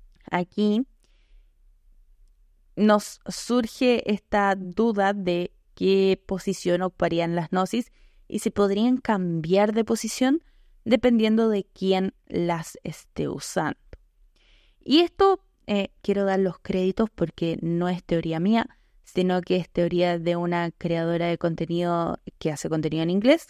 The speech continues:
que se llama Achikai, que yo la sigo, soy muy fan. Así que si ustedes pueden escucharla y, y, y seguirla también, hágalo, porque me gusta muchísimo. Y tiene teorías muy buenas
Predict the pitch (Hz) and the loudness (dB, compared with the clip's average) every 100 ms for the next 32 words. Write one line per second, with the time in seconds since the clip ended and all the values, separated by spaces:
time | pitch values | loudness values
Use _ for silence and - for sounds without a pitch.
0 | - 180 - 151 151 151 143 151 - - | -14 -12 -6 -4 -2 -2 -2 -6 -10 -8
1 | - 220 196 247 _ _ _ _ _ - | 0 2 2 0 _ _ _ _ _ -6
2 | 175 160 160 151 226 214 220 - 165 170 | -2 0 -2 0 0 2 0 -2 -2 -2
3 | 170 190 220 _ _ _ - - 160 160 | -2 -2 -2 _ _ _ -10 -8 -4 -2
4 | 165 156 165 170 175 170 _ _ - 196 | -2 -4 0 2 2 0 _ _ 0 2
5 | 175 175 170 - - 180 175 170 170 - | 2 0 -4 -8 -6 -2 -2 0 -2 -4
6 | _ - 156 156 147 - - - - - | _ -6 -4 -2 -4 -6 -10 -12 -10 -8
7 | - - 139 156 190 180 170 170 170 170 | -8 -6 -6 2 4 4 2 0 0 -2
8 | - - 143 135 151 - - - 123 - | -4 -4 -4 -2 -6 -6 -8 -6 -8 -8
9 | - 143 151 - 214 - 180 220 _ _ | -12 -10 -8 -2 -2 0 -2 -4 _ _
10 | _ _ _ _ _ _ _ - 196 247 | _ _ _ _ _ _ _ -2 2 4
11 | 226 214 185 180 180 165 156 170 202 180 | 4 2 2 2 0 0 -2 -2 0 0
12 | 160 220 | 0 -4